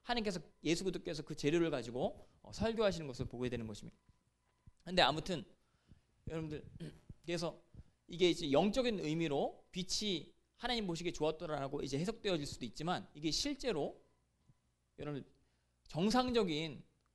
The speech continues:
우리가 생활을 하려고 한다면, 어, 밤에는 자야 돼요. 밤에는 <laughs> 자고 낮에 일하고,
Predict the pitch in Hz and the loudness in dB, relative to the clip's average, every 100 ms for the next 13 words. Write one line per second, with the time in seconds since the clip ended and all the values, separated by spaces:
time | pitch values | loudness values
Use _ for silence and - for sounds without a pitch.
0 | - 143 139 214 226 202 160 180 220 196 | -12 -6 -4 -2 0 0 0 -2 0 0
1 | 180 175 156 196 127 - _ _ _ _ | -2 -2 -2 -2 -4 -10 _ _ _ _
2 | _ _ _ _ _ _ - - - - | _ _ _ _ _ _ -20 -20 -8 -2
3 | 190 208 151 - 127 143 98 - - - | 0 0 -4 -2 -2 -2 -4 -14 -16 -16
4 | - 139 170 175 - 170 - 165 160 - | -16 -2 2 2 2 -2 6 6 6 -4
5 | - - - - - 135 190 196 254 165 | -12 -20 -20 -20 -6 6 8 10 8 6
6 | 123 - | 4 -2